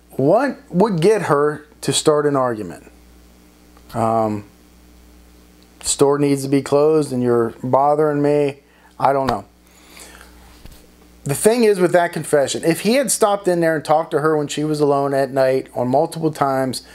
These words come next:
there's got to be witnesses to that. And if none came forward, I would think maybe that it was a hoax. I just, I, I can't say whether it was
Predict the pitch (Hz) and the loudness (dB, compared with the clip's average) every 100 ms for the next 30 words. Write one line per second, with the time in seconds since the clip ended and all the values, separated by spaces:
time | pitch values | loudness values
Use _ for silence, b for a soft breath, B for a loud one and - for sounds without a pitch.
0 | B B 139 151 156 139 135 143 139 139 | B B 0 4 4 2 2 2 0 0
1 | 139 131 127 113 120 127 120 - - 117 | 0 2 0 0 -2 0 -2 -2 -2 0
2 | 95 - - _ - - - - - - | 0 -2 -6 _ -20 -20 -20 -20 -20 -20
3 | - - 123 120 120 117 110 - - 165 | -16 -4 0 0 0 -2 -6 -12 -20 -20
4 | 120 - - - _ - - - - - | -20 -20 -20 -20 _ -20 -20 -20 -20 -2
5 | 143 127 147 175 202 185 170 202 202 190 | 0 2 2 4 2 0 -2 0 0 2
6 | 170 160 160 165 170 170 B B B B | 2 2 2 2 2 -2 B B B B
7 | B B - - 143 143 143 139 147 131 | B B -6 0 2 4 0 2 -2 2
8 | 139 135 135 127 123 120 117 120 113 104 | 2 2 2 2 2 2 0 0 -2 -2
9 | 113 - - - - b b b b b | -4 -4 -8 -10 -14 b b b b b
10 | b - - - - B B B _ - | b -20 -20 -20 -20 B B B _ -20
11 | - - - 123 127 147 - - - 123 | -20 -20 -4 -2 2 2 2 -4 -2 0
12 | 120 117 127 - 156 117 - 135 131 127 | 0 0 0 2 0 -2 0 2 2 2
13 | 127 120 120 117 110 117 113 113 | 2 2 2 0 0 0 0 -2